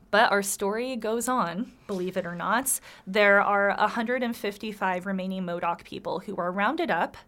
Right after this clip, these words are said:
and sent to Oklahoma, which is so far away from their land, it, it makes me sick. Um, they had many stops along the way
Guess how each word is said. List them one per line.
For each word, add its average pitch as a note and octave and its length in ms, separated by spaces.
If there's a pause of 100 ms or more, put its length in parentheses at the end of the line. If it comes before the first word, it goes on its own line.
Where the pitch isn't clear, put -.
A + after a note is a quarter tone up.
(300)
and G3 260
sent G3+ 440
to A3 280
Oklahoma, A#3+ 840 (580)
which G3 240
is F#3 240
so B3+ 320
far F#3 320
away - 440 (300)
from G3 560 (460)
their A3+ 400
land, A3+ 680 (140)
it, G3+ 300
it G3 220
makes G3 360
me G3 200
sick. G#3 400 (640)
Um, G3 600 (480)
they A3 200
had A3 200
many G3+ 240
stops G#3 400
along G#3 280
the G#3+ 80
way F3+ 500